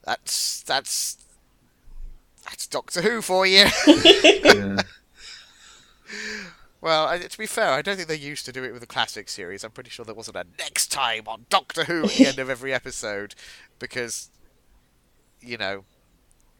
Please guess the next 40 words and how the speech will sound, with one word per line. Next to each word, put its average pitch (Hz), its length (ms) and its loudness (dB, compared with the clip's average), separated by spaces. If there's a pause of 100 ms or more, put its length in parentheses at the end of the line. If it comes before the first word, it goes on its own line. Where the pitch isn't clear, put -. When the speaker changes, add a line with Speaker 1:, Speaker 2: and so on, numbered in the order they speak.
(380)
Speaker 2:
I 104 60 0
remember 117 320 0
you 104 80 -2
saying 104 380 2
you, 110 180 -2 (140)
you, 113 180 2
like, 110 280 4
have 98 180 -4
to - 120 -10
turn 98 300 2
it 92 80 -2
off - 340 -2
before 92 380 0
that 92 200 -2
happens, 85 500 -4
don't 98 180 -4
you? 87 200 -8 (360)
Speaker 1:
I 180 140 8
do. 180 260 2
I 151 160 4
always 160 400 0
do. 147 260 0
Like, 131 280 0 (240)
I 135 100 0
always 147 260 -2
scramble 135 440 -6
for 127 100 -14
the 117 100 -8
remote 117 560 -6
or, 104 400 -14 (300)
or 120 140 -16
whatever, 107 320 -10
because 110 240 -18
I 123 100 -10
ca-, - 220 -14
I - 60 -16
can't - 340 -12
stand 117 400 -8
next 110 180 -12
time. 113 120 -14